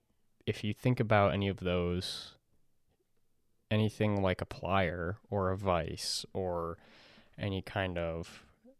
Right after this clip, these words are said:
screwdriver or anything, you know, these all have moving parts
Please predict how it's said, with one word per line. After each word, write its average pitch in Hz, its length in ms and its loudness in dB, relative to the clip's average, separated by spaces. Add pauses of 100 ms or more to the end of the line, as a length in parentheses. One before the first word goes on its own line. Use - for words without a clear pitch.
(540)
screwdriver 95 720 0
or - 20 4
anything, - 500 -2
you - 80 -6
know, 95 120 0
these 98 300 0
all 95 240 4
have 98 260 -2
moving 98 420 0
parts - 400 -2